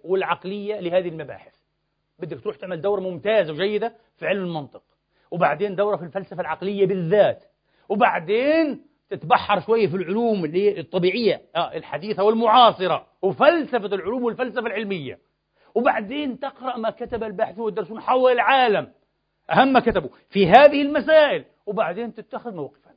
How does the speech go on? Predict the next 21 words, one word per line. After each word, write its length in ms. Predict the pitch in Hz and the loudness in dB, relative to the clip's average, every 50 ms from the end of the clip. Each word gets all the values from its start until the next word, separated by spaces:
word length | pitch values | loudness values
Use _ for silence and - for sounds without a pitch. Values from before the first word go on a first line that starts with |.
| _ _ | _ _
ما 80 | 180 160 | -10 -10
عنديش 180 | 180 175 143 131 | -10 -10 -10 -14
مشكلة 220 | 127 - - 127 | -14 -14 -12 -12
معك، 320 | 101 95 78 - _ _ _ _ _ _ _ _ _ - | -10 -12 -12 -14 _ _ _ _ _ _ _ _ _ -2
وهذا 120 | 165 156 | 0 0
حيأخذ 160 | 131 180 156 160 | 2 0 -2 -2
سنوات، 360 | - - 143 120 101 92 - _ _ _ _ _ - | -4 -6 -6 -6 -8 -10 -14 _ _ _ _ _ -4
هذا 100 | 147 120 | -2 2
حيأخذ 340 | 139 156 175 156 190 220 220 - _ _ _ _ _ | 4 4 6 6 4 2 2 -2 _ _ _ _ _
سنوات 560 | _ _ - 147 139 135 139 147 131 113 - | _ _ -4 -4 -2 0 2 2 0 0 -4
وأبحاث 340 | 127 120 113 - - 151 120 | -8 -14 -6 -4 -4 -4 -4
متواصلة. 560 | 139 135 117 131 131 127 117 - - 110 98 - _ _ _ _ _ _ _ _ | -4 -6 -4 -2 -2 -2 -2 -6 -10 -20 -20 -20 _ _ _ _ _ _ _ _
فلا 220 | - 170 202 208 | -4 0 0 0
تلعب 320 | 202 220 208 185 190 165 | 0 -2 -4 -6 -6 -8
بدينك 280 | 147 165 170 180 202 190 - _ | -8 -10 -10 -10 -10 -10 -10 _
ولا 160 | - 175 180 180 | -4 -2 0 0
إيه 200 | 180 185 185 - | 0 0 0 -2
تغامر 360 | - 156 165 185 165 151 143 | -2 -2 -2 -2 -2 -2 -2
إيه 220 | 147 160 170 180 - _ _ _ _ _ - | -2 -4 -4 -6 -8 _ _ _ _ _ -12
بمستقبلك 680 | 160 156 131 - - - - - 151 185 180 147 - | -10 -10 -10 -10 -10 -12 -8 -4 -4 -2 -2 -4 -4
وإيمانك. 560 | 160 160 131 165 151 139 135 127 107 95 - | -8 -10 -8 -8 -8 -8 -8 -10 -12 -14 -20